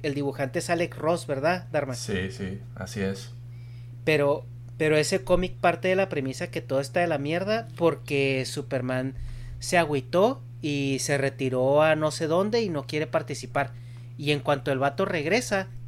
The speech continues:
Speaker 1: es cuando ya todo se soluciona, ¿no? Entonces, siempre es como que tienes que sa-, tienes que encontrar una manera de sacar a Superman de la ecuación para que el mundo de D C tenga una trama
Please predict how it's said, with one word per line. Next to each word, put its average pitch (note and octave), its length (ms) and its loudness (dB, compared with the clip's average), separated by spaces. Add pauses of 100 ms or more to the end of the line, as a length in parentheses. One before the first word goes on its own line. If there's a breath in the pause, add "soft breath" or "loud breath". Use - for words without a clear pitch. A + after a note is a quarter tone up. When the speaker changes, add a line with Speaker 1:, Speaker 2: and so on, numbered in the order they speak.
(160)
Speaker 1:
es C#3 140 -6
cuando D3+ 320 4
ya C3 400 2
todo D3+ 220 0
se D#3+ 220 -2
soluciona, C3 580 -6
¿no? D3+ 100 -4
Entonces, C#3 480 -6 (540 loud breath)
siempre E3 420 2
es G3 100 -2
como G#3 280 0
que D#3 140 0
tienes D3 260 -2
que F3 100 -6
sa-, F#3+ 160 -6
tienes F3+ 280 -4
que G#3 80 -8
encontrar G3 300 -2
una G3+ 140 -2
manera D3 340 -2
de F3 60 0
sacar C#3+ 280 -4
a D3+ 60 -2
Superman C3 460 -4
de D#3 80 -4
la F3 100 -2
ecuación B2+ 380 -4
para E3+ 300 0
que D3 100 -6
el C3 60 -4
mundo C3 300 -2
de D3 140 0
D C3 140 -2
C C#3+ 200 -6
tenga D3 680 0 (520 loud breath)
una D3 300 -2
trama D#3 800 2